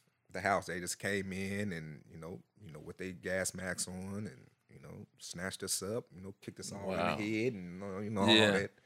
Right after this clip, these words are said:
Speaker 1: all that stuff. And
Speaker 2: But
Speaker 1: yeah.
Speaker 2: thank God they took you alive.
Speaker 1: Yeah, yeah, yeah,
Speaker 2: Like
Speaker 1: yeah,
Speaker 2: you
Speaker 1: they did.
Speaker 2: said earlier, <laughs> like,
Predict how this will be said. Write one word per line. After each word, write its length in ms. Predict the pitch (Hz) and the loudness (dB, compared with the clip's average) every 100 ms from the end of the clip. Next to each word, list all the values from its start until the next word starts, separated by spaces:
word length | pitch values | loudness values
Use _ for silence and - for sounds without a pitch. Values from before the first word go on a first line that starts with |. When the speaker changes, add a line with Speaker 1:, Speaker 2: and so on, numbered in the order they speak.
| _ - _ _ - 90 | _ -20 _ _ -16 -10
Speaker 1:
all 100 | 95 | -10
that 160 | 92 | -10
stuff. 400 | - 92 98 101 | -10 -4 -4 -4
And 140 | - - - _ _ | -14 -18 -20 _ _
Speaker 2:
But 120 | 117 117 | 0 8
Speaker 1:
yeah. 40 | |
Speaker 2:
thank 200 | 143 143 | 8 10
God 200 | 135 131 | 10 10
they 80 | 131 | 8
took 240 | - 139 123 | 8 6 8
you 160 | 131 | 8
alive. 400 | 120 98 92 104 | 10 10 8 8
Speaker 1:
Yeah, 200 | 120 123 87 | 8 6 4
yeah, 280 | 101 95 92 | 4 4 2
yeah, 200 | 101 78 | 0 4
Speaker 2:
Like 180 | 104 110 | 4 6
Speaker 1:
yeah, 100 | 117 | 8
Speaker 2:
you 60 | 101 | 8
Speaker 1:
they 100 | 98 | 8
did. 100 | 110 | 10
Speaker 2:
said 180 | 123 117 | 12 12
earlier, 460 | 131 123 113 107 107 | 12 12 10 10 10
<laughs> 120 | 104 | 8
like, 320 | 101 - - | 8 2 -10